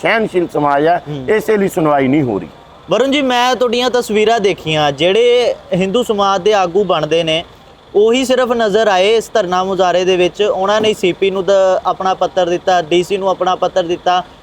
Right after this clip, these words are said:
Speaker 2: ਔਰ ਉਹਨਾਂ ਨੇ ਹੀ ਜਿਹੜੀ ਹੈ ਇਹ ਗੁਹਾਰ ਲਗਾਈ ਹੈ ਕਿ ਇਸ ਬੇਅਦਬੀ ਦੀ ਘਟਨਾ ਜਿਹੜੀ ਹੈ ਮਾੜੀ ਘਟਨਾ ਹੋਈ ਹੈ, ਸਾਰਿਆਂ ਨੂੰ ਸਾਥ ਦੇਣ ਦੀ ਲੋੜ ਹੈ। ਲੱਗਦਾ ਕਿ ਇਹ ਲੋਕਾਂ ਦੀ ਆਪ ਦੀ ਜ਼ਮੀਰ ਨਹੀਂ ਹੈਗੀ, ਜਿਹੜੇ ਹੋਰ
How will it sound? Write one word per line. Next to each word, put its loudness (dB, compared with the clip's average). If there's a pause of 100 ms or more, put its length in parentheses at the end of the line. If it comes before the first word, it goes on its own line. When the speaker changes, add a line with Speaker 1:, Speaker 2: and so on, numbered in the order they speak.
(160)
Speaker 2:
ਔਰ 2
ਉਹਨਾਂ 0
ਨੇ 0
ਹੀ 0
ਜਿਹੜੀ 0
ਹੈ 2
ਇਹ 0
ਗੁਹਾਰ 0
ਲਗਾਈ 2
ਹੈ 0 (320)
ਕਿ 2 (260)
ਇਸ 2
ਬੇਅਦਬੀ 0
ਦੀ 0
ਘਟਨਾ -2
ਜਿਹੜੀ 0
ਹੈ 0
ਮਾੜੀ 0
ਘਟਨਾ -2
ਹੋਈ 2
ਹੈ, 0 (320)
ਸਾਰਿਆਂ 0
ਨੂੰ -2
ਸਾਥ -2
ਦੇਣ 0
ਦੀ 2
ਲੋੜ 2
ਹੈ। 0 (380)
ਲੱਗਦਾ 0
ਕਿ -2
ਇਹ 2
ਲੋਕਾਂ 0
ਦੀ 0
ਆਪ 2
ਦੀ -2
ਜ਼ਮੀਰ 0
ਨਹੀਂ 0
ਹੈਗੀ, 0
ਜਿਹੜੇ 0
ਹੋਰ 2